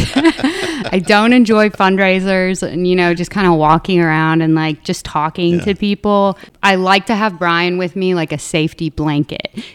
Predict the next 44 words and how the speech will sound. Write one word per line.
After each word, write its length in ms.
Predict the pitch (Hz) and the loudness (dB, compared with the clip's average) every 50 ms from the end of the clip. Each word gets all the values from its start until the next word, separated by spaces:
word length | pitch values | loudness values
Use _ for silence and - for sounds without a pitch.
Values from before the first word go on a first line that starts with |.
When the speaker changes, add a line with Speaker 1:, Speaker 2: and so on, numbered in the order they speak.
| _ | _
Speaker 1:
He 440 | _ - - - 214 208 214 220 226 | _ -20 -16 -8 -6 -4 -2 -2 -2
does 300 | 202 220 214 214 196 185 | 0 0 -2 -2 -4 -6
the 120 | 190 202 202 | -6 -8 -6
talking, 800 | - 170 190 160 165 165 - - 180 170 165 170 165 165 165 - | -4 -2 -2 0 0 -2 -2 -2 0 2 2 2 2 2 0 -2
and 240 | - 180 185 180 | -2 -2 0 0
then 100 | 185 185 185 | 0 0 0
if 80 | 175 | -2
somebody 340 | - - 220 202 208 202 208 | -2 -2 -2 -2 0 0 0
has 120 | 202 170 160 | 0 0 -2
a 60 | 156 | -4
technical 520 | - - 202 196 - 220 208 - 214 208 | -2 0 -2 0 0 -2 -4 -2 -4 -4
question, 500 | - - 220 214 196 - - 226 214 196 - | -2 0 0 0 0 -2 -4 -4 -4 -4 -4
I 140 | - 175 170 | -4 -2 0
am 160 | 175 170 170 | 0 0 0
there 180 | 160 180 180 185 | 0 0 0 0
to 60 | 180 | 0
answer 540 | 165 110 160 175 170 165 - - - 143 139 | 0 -2 -2 0 -2 -2 -4 -6 -10 -10 -10
it. 220 | 117 104 113 - _ - - - - - - _ _ _ _ _ _ - | -8 -10 -10 -12 _ -20 -20 -20 -20 -20 -20 _ _ _ _ _ _ -6
I'm 120 | 196 185 | -6 -4
just 200 | 175 196 190 - | -4 -4 -4 -4
not 280 | 220 202 190 180 160 - _ _ _ _ | -2 -2 -2 -2 -4 -6 _ _ _ _
social 720 | - - - - 190 170 160 - - - 175 160 160 160 | -20 -16 -10 -6 -6 -4 -6 -6 -8 -10 -10 -8 -8 -8
in 100 | 156 - 170 | -8 -8 -8
the 80 | 160 | -8
way 200 | 156 156 147 147 | -8 -10 -10 -10
that 140 | 160 151 - | -12 -12 -12
he 180 | 147 - - - | -14 -14 -14 -16
is. 280 | 53 - - - - - | -14 -16 -18 -20 -16 -12
Speaker 2:
Well, 200 | 90 87 85 82 | -10 -8 -8 -8
I, 300 | 85 85 - - - 92 | -8 -10 -12 -10 -8 -8
I 40 | 90 | -8
just 200 | 87 87 85 - | -8 -8 -10 -10
wanna 200 | 90 82 82 73 | -10 -10 -10 -10
say 320 | - - 82 80 80 80 78 | -10 -12 -10 -10 -10 -12 -12
for 260 | 73 78 78 80 76 | -14 -16 -14 -14 -12
all 240 | 71 73 76 78 76 | -12 -10 -10 -10 -10
of 120 | 73 71 71 | -12 -12 -12
the, 320 | 73 71 69 71 71 - - - _ - | -12 -12 -12 -14 -16 -18 -20 -20 _ -20
uh, 280 | 85 82 71 78 78 73 - - | -18 -18 -16 -16 -18 -20 -20 -18
regular 680 | - 82 82 82 101 123 120 90 - - - - - _ _ - | -16 -12 -12 -12 -10 -10 -12 -12 -12 -14 -18 -20 -20 _ _ -12
listeners 460 | 78 71 - - - 67 71 71 78 | -12 -12 -12 -12 -14 -14 -14 -14 -14
out 260 | 71 71 67 67 - | -14 -14 -14 -14 -14
there 360 | 73 69 69 69 67 69 64 | -14 -12 -12 -12 -14 -14 -14
who, 480 | 78 82 78 71 71 69 71 71 71 | -14 -12 -12 -12 -12 -12 -14 -14 -16